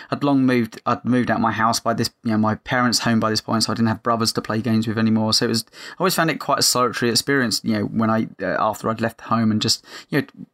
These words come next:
played just for myself. With the inclusion of Xbox Live, I suddenly got to play with all these people from around the world, and I got to meet people that were very much like-minded than me and in, in the same situation than me. And it's,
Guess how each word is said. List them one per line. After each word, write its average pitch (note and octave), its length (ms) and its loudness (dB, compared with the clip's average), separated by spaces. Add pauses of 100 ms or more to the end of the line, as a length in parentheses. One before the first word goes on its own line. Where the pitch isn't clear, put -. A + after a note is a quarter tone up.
played C3 320 0
just - 260 -2
for A2 80 -6
myself. A2 540 2 (500)
With - 200 0 (240)
the D#3 80 0
inclusion D#3 400 2
of D3 100 0
Xbox C3+ 220 -2
Live, C3+ 200 2
I A2 60 0
suddenly B2 260 0
got A2 140 -2
to - 80 -10
play B2 300 2
with - 180 -6 (420)
all C3+ 160 2
these B2+ 200 2
people B2 400 0
from A2+ 180 0
around A#2 300 2
the A2+ 40 2
world, A#2 320 2
and A2+ 160 4
I A2+ 80 4
got A#2+ 200 -2
to A#2 100 0
meet A#2+ 260 0 (320)
people C3+ 300 0
that B2+ 100 2
were A#2+ 120 2
very B2 180 2
much B2+ 260 2
like-minded B2+ 540 2
than A#2 160 2
me B2+ 240 4
and A#2 340 2
in, D3 160 0
in D3 200 2
the C#3 40 2
same C#3+ 220 2
situation C#3 640 0
than A2+ 80 2
me. A#2 100 2
And B2 120 2
it's, - 240 -4